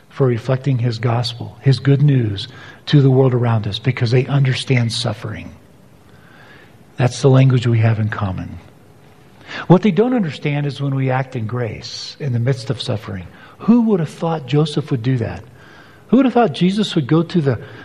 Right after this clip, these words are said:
execution not saying a word? Isaiah fifty-three. Who would expect Stephen, when he's being stoned, to say, "Forgive them"?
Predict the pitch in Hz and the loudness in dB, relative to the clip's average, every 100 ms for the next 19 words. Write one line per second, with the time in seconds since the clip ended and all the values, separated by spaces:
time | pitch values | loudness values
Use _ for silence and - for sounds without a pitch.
0 | - 156 160 156 - 180 - 135 120 160 | -6 -4 -2 -2 0 0 2 0 0 -2
1 | - 180 170 139 120 156 131 - - - | 0 2 2 2 2 0 -2 -8 -14 -6
2 | 123 143 139 147 - 131 - 143 98 - | 0 2 0 -2 -4 -6 -4 -6 -6 -10
3 | - - - - - 262 269 - - 180 | -20 -20 -20 -4 4 4 4 0 -2 -2
4 | - - 185 233 180 127 139 143 131 170 | -2 -6 0 2 2 0 0 -2 -2 -2
5 | 143 - - 170 196 190 123 - - - | -2 -4 -4 0 2 2 -2 -8 -18 -10
6 | - 135 170 151 147 - 143 - 170 208 | -6 0 2 2 0 -6 -6 0 0 0
7 | 165 120 92 | 0 -2 -4